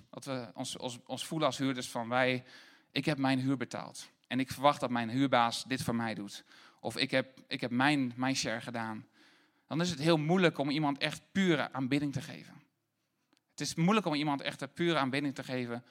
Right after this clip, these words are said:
als je denkt dat het een transactie is. Van, ik doe mijn deel en ik verwacht dat die persoon zijn deel doet. Zijn deel doet. Ehm, als je, als je na, als je, als je kijkt naar je, één Johannes drie vers één, volgens mij staat het op het scherm. Daar staat, "Bedenk toch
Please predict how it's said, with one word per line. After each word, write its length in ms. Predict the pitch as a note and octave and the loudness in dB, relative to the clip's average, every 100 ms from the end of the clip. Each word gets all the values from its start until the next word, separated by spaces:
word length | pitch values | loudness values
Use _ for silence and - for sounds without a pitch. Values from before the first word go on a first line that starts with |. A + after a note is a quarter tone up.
| - | -14
als 200 | - B2 | -6 -4
je 60 | B2+ | -2
denkt 180 | C3 C3+ | 0 -2
dat 100 | A2 | -4
het 100 | A#2 | -8
een 80 | A2 | -8
transactie 520 | A2+ G#2+ A#2+ - F#2 | -8 -6 -6 -8 -8
is. 140 | - | -10
Van, 240 | - A2 - - | -10 -14 -14 -10
ik 160 | C3+ | -6
doe 100 | C3 | -2
mijn 260 | A#2+ B2+ B2 | 0 0 0
deel 240 | A2 A2 | -4 -8
en 60 | A2 | -10
ik 60 | |
verwacht 200 | - A2+ | -12 -14
dat 80 | - | -14
die 80 | A#2 | -16
persoon 360 | - A2+ A2 A#2 | -12 -12 -12 -14
zijn 220 | A#2 A#2 G2 | -12 -10 -10
deel 160 | - | -14
doet. 160 | - - _ _ _ | -18 -20 _ _ _
Zijn 220 | - B2+ A#2+ | -14 -10 -10
deel 80 | |
doet. 160 | - - - - - _ - | -12 -18 -20 -20 -20 _ -10
Ehm, 500 | - A#2 A2 A2 A2+ - _ _ _ _ - - _ _ _ _ _ _ _ _ | -4 -2 0 -2 -6 -12 _ _ _ _ -20 -20 _ _ _ _ _ _ _ _
als 200 | - C3+ | -4 -2
je, 160 | C3+ - | 0 -2
als 120 | C#3+ | 0
je 60 | |
na, 240 | D3+ D3+ B2+ | 4 6 6
als 140 | C#3 | 2
je, 160 | A#2 - | 0 -4
als 140 | - | -4
je 80 | C3+ | -2
kijkt 240 | - D#3 | 4 6
naar 100 | D#3 | 6
je, 200 | C3+ C3+ - | 6 6 6
één 160 | D3+ | 6
Johannes 340 | E3 D3 C#3+ A#2+ | 10 10 8 6
drie 240 | B2+ C#3+ | 2 2
vers 160 | B2+ - | 0 0
één, 200 | B2+ A#2 | 0 0
volgens 220 | G#2+ A2+ | -2 -2
mij 180 | C3 A#2+ | -2 -2
staat 140 | B2 | -4
het 100 | A2+ | -8
op 60 | A2+ | -8
het 100 | - | -10
scherm. 380 | A2+ A2+ A#2 - _ - - | -8 -8 -8 -12 _ -20 -8
Daar 100 | B2 | -2
staat, 400 | D#3+ D3 D3 - - _ _ _ _ _ _ _ | 4 4 4 -4 -14 _ _ _ _ _ _ _
"Bedenk 500 | - C3+ D3 G3+ A3 | -4 0 4 4 2
toch 460 | - B2 F#2 - | 0 0 -2 -8